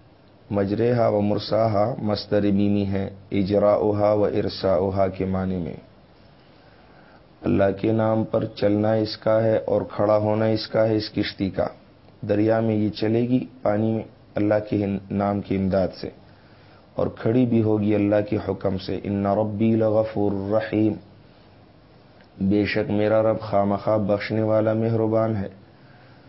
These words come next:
وہی تجری بہم فی موج کالجبال، اور یہ کشتی چل رہی تھی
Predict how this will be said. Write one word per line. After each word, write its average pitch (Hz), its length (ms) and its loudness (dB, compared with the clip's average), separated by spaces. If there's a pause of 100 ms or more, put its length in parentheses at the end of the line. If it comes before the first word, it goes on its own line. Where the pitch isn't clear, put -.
(220)
وہی 101 360 2
تجری 110 480 2
بہم 110 400 2
فی 104 160 2
موج 104 340 2 (200)
کالجبال، 110 720 2 (1700)
اور 104 160 2
یہ 107 220 4
کشتی 110 460 0
چل 107 240 0
رہی 113 340 4
تھی 113 280 0